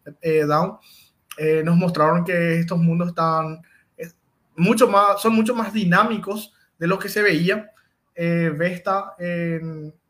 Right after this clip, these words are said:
tiene sus capas bien divididas,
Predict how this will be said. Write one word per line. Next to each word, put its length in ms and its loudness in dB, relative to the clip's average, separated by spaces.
tiene 260 -4
sus 220 -10
capas 400 -4
bien 440 -2
divididas, 760 -4